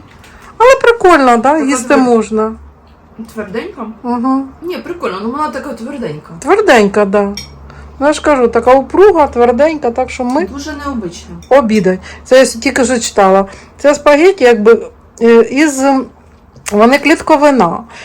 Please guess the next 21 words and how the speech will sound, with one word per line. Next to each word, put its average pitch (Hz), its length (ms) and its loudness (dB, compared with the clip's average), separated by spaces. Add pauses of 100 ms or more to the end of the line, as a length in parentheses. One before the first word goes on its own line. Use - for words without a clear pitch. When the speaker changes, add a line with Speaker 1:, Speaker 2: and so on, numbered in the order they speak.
(140)
Speaker 1:
І 254 100 0
написано, 233 720 2
що 247 380 4
один 311 300 2
грам 277 300 2
клітковини 247 640 0 (460)
дорівнює 254 540 4
півтори 254 580 0
кілокалорій, 285 920 2
але 247 560 4
спалює 320 800 2
на 226 140 2
перетравлення, 226 1040 2 (300)
йде 233 340 2
сім 302 280 0
кілокалорій, 226 720 2
уявляєте? 226 560 0
Так 220 200 -6
що 240 160 -2
це 240 220 0 (300)
макарони 269 680 2